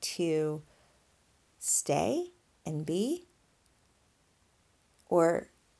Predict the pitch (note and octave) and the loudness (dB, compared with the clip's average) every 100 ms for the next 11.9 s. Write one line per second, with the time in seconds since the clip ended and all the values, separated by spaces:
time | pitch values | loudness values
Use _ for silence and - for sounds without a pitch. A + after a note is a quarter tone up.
0 | _ _ _ F3+ - - - G3+ - - | _ _ _ -2 0 -4 -2 -4 0 -2
1 | - - - _ _ _ - F3+ D#3 F3+ | -2 -14 -20 _ _ _ -6 -2 0 2
2 | F3 D#3+ D3+ D#3 C#3+ - C#3+ - - - | 2 2 0 -4 -6 -2 -4 -2 -6 -6
3 | - _ _ _ _ _ _ E4+ G4 G4 | -20 _ _ _ _ _ _ 6 8 8
4 | F4+ D4 A3+ G#3 A3 A3+ - - - A3+ | 6 6 6 4 2 0 -4 -6 -8 -12
5 | _ _ _ _ _ _ - _ _ _ | _ _ _ _ _ _ -20 _ _ _
6 | - _ _ A3+ C4 D#4 - A3+ A3 A3 | -20 _ _ 6 8 4 6 6 6 2
7 | G3+ G3+ G3 F3 E3+ - D4+ C#4+ - - | 4 2 2 0 2 0 0 0 2 0
8 | - - _ - F3 E3+ E3+ - D3 - | 0 -14 _ -4 0 0 0 -2 -2 2
9 | E3 E3 E3+ - E3+ D#3+ D3+ - - E3+ | 2 2 0 -4 -2 -2 2 0 0 -6
10 | D#3+ D#3+ - E3 D#3+ - B3 B3 G#3 - | -6 -10 -6 -6 -6 -2 0 2 0 0
11 | E3+ E3 - - - A3 D#3 D#3 - | 2 0 -2 -4 2 4 4 0 -4